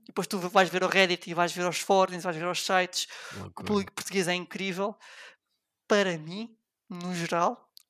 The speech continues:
Speaker 1: os eventos grandes cá no nosso país são especiais e são os que eu mais gosto de fazer. Ahm, mas no Brasil também é incrível, na Austrália também é incrível, o público também é, também é muito bom, porque são, são, são públicos que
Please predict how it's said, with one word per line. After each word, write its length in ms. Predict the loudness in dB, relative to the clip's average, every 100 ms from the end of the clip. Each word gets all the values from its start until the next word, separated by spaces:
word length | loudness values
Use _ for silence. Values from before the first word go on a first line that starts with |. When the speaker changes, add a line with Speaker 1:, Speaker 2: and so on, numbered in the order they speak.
| _ -10
Speaker 1:
os 180 | -6
eventos 300 | -2 -2 -2
grandes 380 | 0 0 0 -2
cá 300 | 0 2 2 0
no 80 | -6
nosso 240 | -4 -6
país 520 | -8 -8 -8 -8 -10 -12 -20 -20 -18 -18 -8
são 220 | -2 -2
especiais 520 | -2 -4 2 4 4
e 40 |
são 100 | 0
os 80 | -2
que 80 | -2
eu 60 | 0
mais 180 | 0
gosto 220 | 0 -2 -2
de 60 |
fazer. 360 | -4 -4 -8 -12 _ -20 -20 -20 -20 -20 -2
Ahm, 720 | 2 4 4 4 0 -6 -12 -16 _ _ _ _ _ -12
mas 220 | -4 -2
no 100 | -2
Brasil 320 | -4 -2 -4 -6
também 260 | -6 -6
é 20 |
incrível, 680 | -10 -10 -6 -4 0 0 -2 -4
na 200 | 0 0
Austrália 320 | 2 0 0
também 320 | -2 -4 -4
é 20 |
incrível, 540 | -6 -10 -8 -6 -4 -6
o 40 | -6
público 220 | -10 -10 -8
também 160 | -6
é, 40 | -6
também 240 | -6 -8
é 20 |
muito 200 | -10 -12 -6
bom, 260 | -4 -4 -10 -20 -20 -18 -18 -14 -6
porque 120 | 2
são, 300 | 2 2 -4 -6
são, 400 | 4 4 4 0
são 240 | -2 -2
públicos 460 | -2 -2 0 -2 -2
que 520 | -2 0 2 0